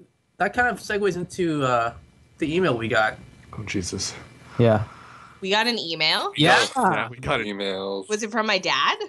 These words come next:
Speaker 1: No, it's
Speaker 2: No.
Speaker 1: from my friend Ben.
Speaker 2: And
Speaker 1: Uh,
Speaker 2: it's epically long.
Speaker 1: yeah, I was talking to him over the weekend 'cause, uh, we had a little get-together for his birthday. And he, uh, called into the Blue Jays Talk with Mike Wilner and threw this idea. And then, uh, well, I'll read the entire email.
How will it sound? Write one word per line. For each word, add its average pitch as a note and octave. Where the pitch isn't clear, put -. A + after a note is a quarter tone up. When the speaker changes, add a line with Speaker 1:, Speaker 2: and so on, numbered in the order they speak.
Speaker 1:
No, A3+
it's -
Speaker 2:
No. -
Speaker 1:
from G#3+
my A#3+
friend F#3+
Ben. D3
Speaker 2:
And A#2+
Speaker 1:
Uh, C#3+
Speaker 2:
it's -
epically A#2
long. G2
Speaker 1:
yeah, D#3
I -
was D3+
talking G3
to G#3+
him G3+
over F3
the E3
weekend C#3+
'cause, C3
uh, B2+
we C3+
had C#3
a C#3
little C#3
get-together A#2+
for A#2+
his A#2
birthday. A2+
And C3
he, C#3+
uh, B2
called F3
into D#3+
the B2+
Blue D#3
Jays C3
Talk A#2+
with A#2+
Mike B2+
Wilner A#2
and B2+
threw D3
this C3+
idea. B2+
And A2+
then, A2+
uh, G#2+
well, E3
I'll G#3
read A#3
the G3
entire D#3
email. B2+